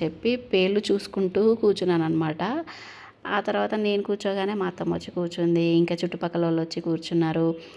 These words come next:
అలా మాట్లాడుకుంటూ, మాట్లాడుకుంటూ ఈవినింగ్ వరకు బయటనే కూర్చున్నాము అందరము.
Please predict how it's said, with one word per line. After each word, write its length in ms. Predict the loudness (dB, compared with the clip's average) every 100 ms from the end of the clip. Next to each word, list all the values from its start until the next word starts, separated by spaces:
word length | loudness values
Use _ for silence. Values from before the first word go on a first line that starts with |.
| -20 -14 -4
అలా 460 | 0 0 0 0
మాట్లాడుకుంటూ, 680 | 0 0 0 -2 -2 -2 0
మాట్లాడుకుంటూ 640 | 0 0 -2 -4 -4 -2 -2
ఈవినింగ్ 500 | -2 -2 0 2 2
వరకు 260 | 2 0
బయటనే 460 | 0 0 0 0 0
కూర్చున్నాము 680 | -2 -4 -2 -2 0 0 0
అందరము. 580 | 2 2 0 2 2